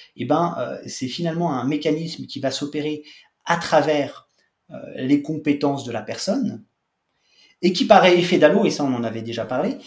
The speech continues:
euh, va faire que la confiance que le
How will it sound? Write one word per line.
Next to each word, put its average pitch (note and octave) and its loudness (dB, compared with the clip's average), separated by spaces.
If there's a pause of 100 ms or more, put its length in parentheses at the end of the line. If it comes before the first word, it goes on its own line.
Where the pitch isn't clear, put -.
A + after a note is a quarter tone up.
(300)
euh, C3 -4 (500)
va D#3+ 6
faire B3+ 0
que E3+ 0 (960)
la G3 4
confiance A3 2
que F#3+ -2
le F3 -6